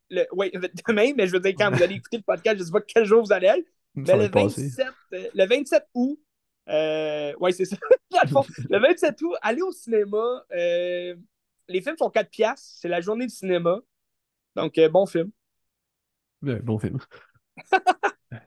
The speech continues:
Speaker 2: Euh, moi, je parlais avec un, une série de, ben, pas une série de films, mais un, un duo de films que j'ai vu hier, puis je suis sorti de la salle, fait deux heures, fait que je
Speaker 1: Oh, wow!
Speaker 2: c'est comme tout
Speaker 1: Ok.
Speaker 2: chaud. C'est des films que j'avais
Speaker 1: Tout,
Speaker 2: déjà
Speaker 1: tout
Speaker 2: vus,
Speaker 1: chaud, tout frais.
Speaker 2: mais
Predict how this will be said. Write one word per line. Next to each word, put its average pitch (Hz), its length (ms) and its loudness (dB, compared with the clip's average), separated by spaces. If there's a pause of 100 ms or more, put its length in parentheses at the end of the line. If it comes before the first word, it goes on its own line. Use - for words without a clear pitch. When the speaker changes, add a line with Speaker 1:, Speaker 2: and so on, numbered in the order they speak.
(260)
Speaker 2:
Euh, 101 200 -8
moi, 151 160 2
je - 80 -4
parlais 135 180 4
avec 143 120 2
un, 120 200 4
une 120 280 -2
série 139 380 2
de, 139 140 2
ben, 120 180 2
pas 139 120 0
une 127 40 -2
série 120 200 -2
de - 60 -6
films, 180 160 -2
mais 147 100 0
un, 123 240 0
un 131 100 2
duo 127 240 -2
de - 60 -6
films 160 260 -4
que 123 140 -2
j'ai 117 180 -4
vu 135 300 -4
hier, 123 400 -2
puis 110 260 -6
je 107 40 -6
suis - 100 -12
sorti - 220 -4
de 131 60 0
la 117 100 4
salle, 131 260 2
fait 117 140 -2
deux 110 220 0
heures, 131 220 -6
fait 113 140 -10
que 107 440 -10
je - 160 -16
Speaker 1:
Oh, 240 160 4
wow! 220 320 4
Speaker 2:
c'est - 80 -20
comme 117 160 -8
tout - 120 -4
Speaker 1:
Ok. 117 120 2
Speaker 2:
chaud. 156 220 4 (500)
C'est - 120 -10
des 135 80 4
films 180 120 6
que 147 40 6
j'avais 131 140 8
Speaker 1:
Tout, - 20 6
Speaker 2:
déjà 131 220 6
Speaker 1:
tout 127 60 6
Speaker 2:
vus, 123 80 -2
Speaker 1:
chaud, 302 160 4
tout 262 140 -2
frais. 208 400 2
Speaker 2:
mais 101 220 -10